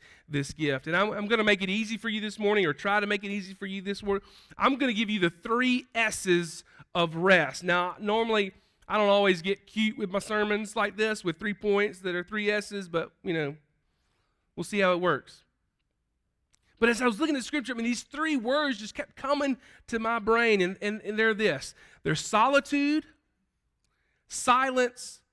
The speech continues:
and Sabbath. So-, solitude, silence,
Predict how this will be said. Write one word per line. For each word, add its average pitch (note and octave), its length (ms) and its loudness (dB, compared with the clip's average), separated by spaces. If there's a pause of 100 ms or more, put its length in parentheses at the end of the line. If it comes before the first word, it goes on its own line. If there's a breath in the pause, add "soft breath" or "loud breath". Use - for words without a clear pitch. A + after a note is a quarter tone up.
(580)
and D#3+ 140 -4
Sabbath. D3+ 560 -4
So-, A3+ 220 -6 (100)
solitude, C4 1000 -2 (180)
silence, A3+ 800 0